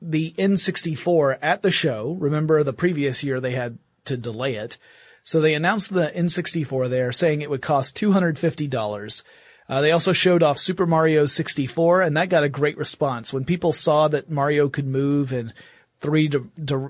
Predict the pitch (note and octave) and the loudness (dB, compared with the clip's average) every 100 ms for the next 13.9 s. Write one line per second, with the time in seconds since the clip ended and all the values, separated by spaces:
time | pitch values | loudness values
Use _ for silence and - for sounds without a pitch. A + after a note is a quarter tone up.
0 | - D3 C#3 D3 D#3+ F3+ E3+ F3 D3+ - | -10 -4 -2 0 2 2 2 0 -2 -2
1 | D#3 C#3+ _ _ _ D3 C#3+ C#3+ C#3 F3+ | -4 -4 _ _ _ -8 -8 -4 2 6
2 | F3+ D#3+ C#3+ C3 B2+ A#2+ G2+ G#2+ - _ | 6 6 2 0 -4 -6 -8 -14 -20 _
3 | _ D3+ D3 D#3 - F#3+ D3 F3 D#3+ C#3 | _ -4 0 0 0 0 2 0 0 -2
4 | B2 D3 A#2+ A#2 C3+ A2 G#2 B2 C#3 D3+ | -2 -2 -2 -4 -4 -6 -6 -4 -4 -2
5 | G3 F#3+ C3+ C3 G#2+ - F3+ A2+ G#2 - | 0 0 0 -2 -4 -2 -2 -2 -8 -12
6 | - - - _ _ _ _ A#2+ B2+ E3+ | -12 -20 -20 _ _ _ _ -4 -2 0
7 | F3 F3 A#3 G#3 F3 F3 F#3+ E3 D3+ D3 | 0 2 2 2 4 2 4 2 2 -2
8 | - D3 D3 D3+ - D#3 F3+ E4 E4+ G#3 | -4 -2 -2 -2 -6 -2 0 2 0 0
9 | G3+ G#3+ G3+ D#3+ F#3 F#3 D#3 E3+ F3 - | -2 2 2 2 0 0 2 2 2 0
10 | D#3 D3 C#3 - G3+ D#3+ A2+ G#2 A2 - | 0 2 0 -2 -2 -2 -4 -10 -12 -12
11 | C#3 C3+ E3+ F#3+ E3 B2 F#2+ E2+ D#2+ G#2+ | -4 2 4 4 2 0 -6 -12 -16 -18
12 | _ _ - B2 A#2 D3 C#3 C#3+ B2 C3 | _ _ -12 -10 -2 0 2 -2 -4 -4
13 | C3+ B2+ A#2 D3+ D#3 C3 G#2 F2+ G#2+ | -4 -4 -2 0 0 -4 -10 -10 -16